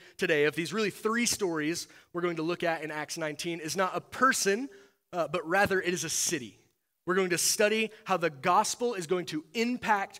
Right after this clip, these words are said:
the city of Ephesus in a huge, major way. So just briefly, a few things about Ephesus that we need to know.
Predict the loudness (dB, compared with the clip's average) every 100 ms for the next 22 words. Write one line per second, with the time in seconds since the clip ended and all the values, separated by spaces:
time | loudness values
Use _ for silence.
0 | -20 -2 0 2 2 2 2 2 0 0
1 | -2 -2 -6 -10 -14 -20 _ 0 0 -2
2 | -8 -4 -2 -2 -4 -10 -16 _ -6 0
3 | 0 0 -2 -2 -4 -6 -6 -6 -2 -2
4 | 0 -2 -2 -4 -6 -4 -4 0 0 0
5 | -4 -8 -6 -6 -6 -6 -8 -10